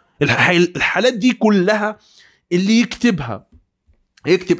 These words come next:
أدويتها ويشخص الحالة سايكاتريست. سايكاتريست مش نيورولوجيست. نيورولوجيست ده يروح يشخص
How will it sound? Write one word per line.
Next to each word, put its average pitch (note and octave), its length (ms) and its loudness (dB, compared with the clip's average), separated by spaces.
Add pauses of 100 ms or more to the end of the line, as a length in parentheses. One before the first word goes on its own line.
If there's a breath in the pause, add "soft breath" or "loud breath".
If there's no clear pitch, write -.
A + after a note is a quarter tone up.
أدويتها D#3 440 0
ويشخص E3+ 540 -4
الحالة F3+ 360 -2
سايكاتريست. D#3 1120 -2
سايكاتريست C#3 960 -4 (760 soft breath)
مش C3 560 -2
نيورولوجيست. C#3 680 2
نيورولوجيست D3+ 580 -2
ده C#3+ 240 2
يروح C3+ 380 -2
يشخص C#3+ 560 -4